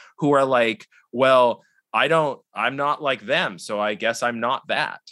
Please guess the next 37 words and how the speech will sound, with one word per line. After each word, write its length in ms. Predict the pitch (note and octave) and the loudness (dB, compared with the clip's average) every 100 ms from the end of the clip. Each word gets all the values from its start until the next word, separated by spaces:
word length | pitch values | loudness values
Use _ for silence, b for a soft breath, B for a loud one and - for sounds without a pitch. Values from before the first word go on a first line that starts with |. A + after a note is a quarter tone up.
| _ _ | _ _
Instead 520 | D3 C#3 - E3 D#3+ | -6 -4 -4 0 2
of 140 | D3+ B2 | 2 0
recognizing 1000 | C3 D3+ F3+ D3 A#2+ A2+ A2+ A#2 A2 G#2+ | -2 -2 -4 -6 -2 -2 -4 -8 -10 -6
that, 280 | A2 G#2+ A2 | -4 -4 -6
in 120 | A2 | -12
fact, 400 | - C#3+ C3 - - | -4 -2 -2 -4 -4
the 100 | C#3+ | -4
whole 560 | - - D3+ D3 B2+ | -4 -4 -2 -2 -4
need 560 | A2+ A2 A#2+ C3+ E3 E3 | -8 -8 -8 -6 -4 -4
and 140 | A#2 | -6
necessity 680 | G#2+ - C#3+ D3+ - C3 G#2+ | -6 -6 -6 -6 -6 -6 -6
of 100 | G2+ | -6
thinking 380 | - A#2 A#2 G#2 | -8 -8 -8 -6
you 100 | G#2+ | -4
need 260 | A2 A#2 | -4 -4
to 60 | G#2 | -6
fit 320 | - - C#3 - | -8 -6 -6 -4
those 220 | B2 G2 | -6 -4
boxes, 500 | G#2+ A2+ C#3+ G#3+ G#3 B B - | -2 0 -2 -4 -6 B B -6
that 100 | F#3 | -2
doesn't 220 | E3+ A#2+ | -2 -4
stem 280 | - F#2+ E2+ | -6 -6 -6
from 200 | D2+ - | -14 -16
the 100 | D2 | -4
Bible, 500 | G#2+ C3 C3 B2 - B - | 0 0 -2 -6 -14 B -4
that 140 | D#3 | -2
doesn't 240 | C3 G2+ | -4 -6
stem 380 | F2 - G2 F2+ | -10 -4 -4 -4
from, 400 | F2 E2+ D#2+ D#2+ D#2+ B - | -8 -6 -6 -6 -14 B -6
uh, 160 | E2+ | -4
God, 540 | D#2+ C3+ C#3+ C#3+ C#3+ - | -2 2 4 4 0 -4
that 180 | D3+ - | -8 -6
stems 360 | - F3+ F3 | -4 -4 -4
from 200 | - D3+ | -6 -8
human 400 | B2 A#2+ C#3 C3 | -8 -10 -8 -8
society 840 | B2 A#2 - A2+ A#2 A#2 A2+ G2+ - | -8 -8 -6 -2 -2 -2 -4 -6 -4
and, 340 | G2 F#2+ F2+ | -4 -4 -8